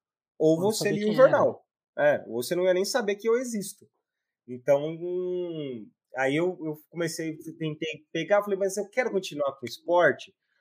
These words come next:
Speaker 1: Aí um amigo
Speaker 2: <laughs>
Speaker 1: meu me indicou pra uma revista de cinema, mas não é de, sobre cinema, que nem eu achei que fosse,
Speaker 2: <laughs>
Speaker 1: né?
Speaker 2: Te enganou.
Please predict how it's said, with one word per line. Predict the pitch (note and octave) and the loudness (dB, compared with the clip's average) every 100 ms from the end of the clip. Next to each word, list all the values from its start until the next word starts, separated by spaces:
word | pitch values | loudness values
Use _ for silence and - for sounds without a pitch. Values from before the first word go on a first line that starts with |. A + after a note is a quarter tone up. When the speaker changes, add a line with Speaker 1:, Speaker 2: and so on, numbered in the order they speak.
| _ | _
Speaker 1:
Aí | B2 C#3+ | -4 0
um | E3+ | 0
amigo | F3+ F#3+ G3+ | 2 0 0
Speaker 2:
<laughs> | |
Speaker 1:
meu | F3 D#3+ F3 A#3 C#4 _ | 0 4 6 4 0 _
me | D#3 E3 | -8 -6
indicou | F3+ E3 F3+ E3 F3 | -4 -6 -8 -2 -2
pra | F3+ | -2
uma | F3+ F3+ | -2 0
revista | F3+ C#3+ A#2+ G#3 - - A#3+ A#3+ _ _ _ _ | 0 -2 -6 -8 -6 -4 -4 -6 _ _ _ _
de | A2 E3+ A#3 C4+ | -2 2 2 2
cinema, | - - C#4 F#3+ D#3+ A#2+ G2+ | -2 -2 -2 2 2 2 -2
mas | G#2 A#2 A#2+ | -4 -4 -2
não | D3 D3+ | 0 2
é | G3+ G#3 C#3+ B2+ A2+ G#2 _ _ _ | 2 0 -18 -20 -20 -20 _ _ _
de, | A#2 - D#3 F3 E3+ _ _ _ | -14 -6 -6 -6 -10 _ _ _
sobre | - D#3+ D#3+ D3 | -8 -2 0 0
cinema, | - D3+ C#3 C#3 G#2 - | -4 -2 0 0 -2 -6
que | A#2+ | -6
nem | |
eu | B2 A#2 | -4 -2
achei | A#2 - B2+ | -2 -4 -8
que | B2 B2 | -8 -12
fosse, | A#2 A2+ - - _ | -8 -8 -8 -18 _
Speaker 2:
<laughs> | A#2 - F#3 E3 - E3+ | -4 4 8 8 6 2
Speaker 1:
né? | A#2 | 2
Speaker 2:
Te | - | -2
enganou. | D#3+ D#3+ C3 A2 | 2 4 4 0